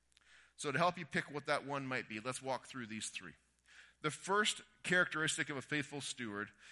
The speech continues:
is that a faithful steward lives an examined life. Throughout the Bible, we see this principle.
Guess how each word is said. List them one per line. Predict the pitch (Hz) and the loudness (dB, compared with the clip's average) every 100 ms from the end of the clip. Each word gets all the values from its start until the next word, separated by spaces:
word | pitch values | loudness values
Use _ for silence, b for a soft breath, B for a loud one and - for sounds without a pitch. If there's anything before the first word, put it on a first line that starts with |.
| B | B
is | 139 139 | 2 4
that | 143 135 | 4 4
a | 131 | 2
faithful | 127 180 190 185 | 0 0 0 -2
steward | - 160 151 147 123 | -2 0 2 0 0
lives | 135 156 151 147 - - | 0 0 0 -6 -8 -4
an | 131 | -2
examined | 120 110 117 117 120 117 107 - - | -2 -2 2 0 0 -6 -8 -14 -8
life. | 90 85 - - _ _ _ _ _ _ _ _ _ _ _ _ _ b b - | -6 -6 -14 -20 _ _ _ _ _ _ _ _ _ _ _ _ _ b b -4
Throughout | 147 180 | 2 2
the | 160 | 4
Bible, | 143 156 139 | 6 8 6
we | 131 | 0
see | 123 143 | -2 -2
this | 139 | -4
principle. | - 147 139 - | -6 -6 -6 -8